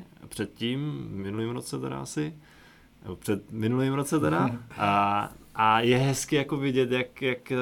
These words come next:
Speaker 1: ten, ten, ten způsob toho fungování se fakt jako furt ten, jako s-, ne stejný a hodně jako podobný. Ty, ty princi-, ten přístup k té práci, jo, a je, je to žádný Scrum prostě, jo, nic takového tam jakoby nefungovalo.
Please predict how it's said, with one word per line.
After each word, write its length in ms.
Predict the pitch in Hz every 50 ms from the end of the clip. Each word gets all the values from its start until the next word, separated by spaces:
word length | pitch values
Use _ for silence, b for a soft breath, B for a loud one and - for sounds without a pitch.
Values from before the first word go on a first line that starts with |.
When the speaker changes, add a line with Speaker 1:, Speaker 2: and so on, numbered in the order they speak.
| 127 127 127
Speaker 1:
ten, 280 | 127 127 127 127 127 120
ten, 540 | - 131 127 127 123 127 127 123 123 117 -
ten 140 | - 127 123
způsob 400 | - - - 120 - 143 127 131
toho 100 | 135 123
fungování 440 | - - 123 117 120 120 120 120 117
se 260 | 113 - - 123 120 110
fakt 260 | - - 127 - -
jako 160 | 120 - 120
furt 240 | 110 - - 123 113
ten, 280 | - - 123 120 120 120 120 -
jako 220 | 110 113 - 123
s-, 200 | 110 - - -
ne 160 | 131 123 135 135 -
stejný 320 | - - - 110 113 127
a 60 | 127
hodně 220 | 113 117 117 123 123
jako 180 | 120 - 127
podobný. 460 | 110 - 123 120 123 117 110 98 92
Ty, 180 | 87 - 104 98
ty 140 | 101 - 98
princi-, 440 | - 110 113 113 113 - - 117 113
ten 120 | 117 113
přístup 360 | 110 - - 117 - - 123 -
k 40 |
té 80 | - 123
práci, 520 | 113 120 113 110 110 110 - - 117 110 B B B B B B B B B B B -
jo, 440 | 101 107 107 110 117 120 123 123 - -
a 420 | 104 110 113 110 110 107 107 110 110
je, 160 | 113 113 117 110 113
je 60 | 107
to 160 | 110 117 123 - 117
žádný 340 | 101 110 107 113 117 123 120
Scrum 720 | 113 - - - - - 120 113 104 104 110 120 123 123 113
prostě, 760 | 123 120 113 - - - - - 120 117 117 117 120 120 117 110
jo, 120 | 113 117
nic 160 | 117 113 -
takového 320 | - 117 113 - 117 110 107
tam 140 | 113 110
jakoby 300 | 110 110 - 117 107 104
nefungovalo. 680 | 95 92 - - 120 117 120 123 131 131 135 143 156 156